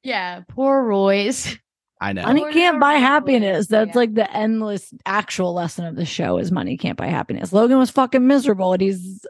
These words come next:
Speaker 3: the most powerful <laughs> rich man and he just was not able to be pleased.
Speaker 2: The more I think about it, I do think that Shiv had the worst ending for her.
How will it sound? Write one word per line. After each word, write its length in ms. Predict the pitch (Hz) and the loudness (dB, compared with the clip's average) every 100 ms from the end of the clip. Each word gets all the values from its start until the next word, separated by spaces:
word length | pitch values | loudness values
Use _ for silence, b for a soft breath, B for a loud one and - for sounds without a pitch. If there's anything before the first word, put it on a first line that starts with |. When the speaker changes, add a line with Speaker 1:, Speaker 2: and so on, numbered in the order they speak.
| - | -10
Speaker 3:
the 200 | 190 196 | -2 2
most 240 | 208 196 | 2 2
powerful 500 | 202 196 202 - 220 | 2 4 2 2 0
<laughs> 100 | 202 | 0
rich 160 | 196 226 | -2 0
man 420 | 196 196 - - | 0 0 -2 -2
and 200 | 190 185 | -2 -2
he 100 | 185 | -2
just 200 | 196 180 _ _ | -4 -6 _ _
was 180 | 180 175 170 _ _ _ B B B B | -4 -4 -8 _ _ _ B B B B
not 320 | 180 170 165 - | 0 0 2 0
able 200 | 160 175 | -2 -4
to 60 | |
be 200 | - 180 | -2 -2
pleased. 680 | - - 175 180 - - - _ _ _ _ | -2 0 2 2 -4 -10 -16 _ _ _ _
Speaker 2:
The 120 | 95 117 | -4 2
more 160 | 175 | 4
I 60 | 175 | 4
think 180 | 131 117 | 4 4
about 240 | 98 95 | 4 4
it, 20 | |
I 60 | 95 | 2
do 140 | 92 | 0
think 180 | 101 101 | -2 -2
that 120 | 87 - | -4 -4
Shiv 240 | 90 82 | -4 -2
had 260 | 165 - - | -4 -6 -6
the 80 | |
worst 280 | - 156 - | -8 -8 -8
ending 400 | 58 - - - - _ _ _ | -10 -8 -10 -12 -14 _ _ _
for 160 | 110 104 | -2 2
her. 280 | 95 135 | 2 0